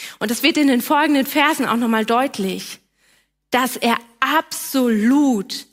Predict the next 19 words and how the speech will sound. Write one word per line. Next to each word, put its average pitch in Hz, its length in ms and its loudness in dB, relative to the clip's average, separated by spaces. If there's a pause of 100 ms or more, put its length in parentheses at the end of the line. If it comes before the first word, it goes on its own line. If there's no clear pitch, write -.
nicht 254 260 0
das 220 180 -4
Böse 254 480 -2
stehen 247 520 0
lässt. 175 560 -8 (3250)
Und 247 140 0
das 233 160 0
ist 247 140 -2
schön 240 480 2
zu 214 180 -4
wissen, 214 540 0
dieser 208 260 -4
gerechte 208 680 -2
Richter 196 680 -4 (520)
wird 208 240 -2
es - 160 -10
bestrafen. 202 880 -4 (880)
Und 240 300 -2
dann 277 220 0